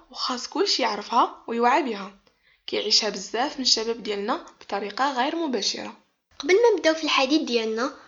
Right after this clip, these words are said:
Speaker 2: خاصنا نعرفوا أولًا شنو هو body image، وركزوا معايا مزيان المستمعين. Body image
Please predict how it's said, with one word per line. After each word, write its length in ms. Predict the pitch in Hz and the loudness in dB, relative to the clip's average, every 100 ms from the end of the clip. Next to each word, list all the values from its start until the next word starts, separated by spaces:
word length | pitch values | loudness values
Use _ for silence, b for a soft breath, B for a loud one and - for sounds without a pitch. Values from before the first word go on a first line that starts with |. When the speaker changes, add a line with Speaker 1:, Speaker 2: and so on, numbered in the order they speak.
| - | -8
Speaker 2:
خاصنا 340 | - 294 311 | -4 -2 0
نعرفوا 360 | 277 277 - 330 | 0 -2 -2 0
أولًا 460 | 339 311 240 247 349 B B _ | 4 4 4 4 0 B B _
شنو 320 | - 370 359 | 2 6 8
هو 320 | 294 359 381 | 8 6 6
body 360 | 269 277 339 - | 6 6 6 4
image، 380 | 240 208 202 - - _ - | 2 0 -6 -10 -12 _ -4
وركزوا 380 | 240 240 240 247 | -4 -2 -2 -2
معايا 260 | 240 240 | 2 2
مزيان 360 | 240 233 277 302 | 0 2 4 4
المستمعين. 600 | 285 269 - 240 214 196 - _ - | 4 0 -2 -4 -4 -8 -16 _ -4
Body 320 | 285 403 392 | 0 4 4
image 420 | - 240 233 269 | 4 0 0 -4